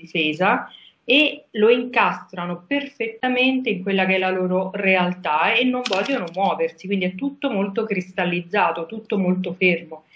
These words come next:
e in queste persone è difficile introdurre un elemento nuovo, pertanto andare a, eh, forzare la mano, come dire, significherebbe far perdere loro magari un equilibrio e a volte può, eh,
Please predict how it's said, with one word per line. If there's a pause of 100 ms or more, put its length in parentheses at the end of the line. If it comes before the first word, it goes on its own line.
(200)
e
in
queste
persone
è
difficile
introdurre (200)
un
elemento
nuovo,
pertanto (340)
andare
a,
eh,
forzare
la
mano,
come
dire,
significherebbe
far
perdere
loro
magari
un
equilibrio (240)
e
a
volte
può,
eh,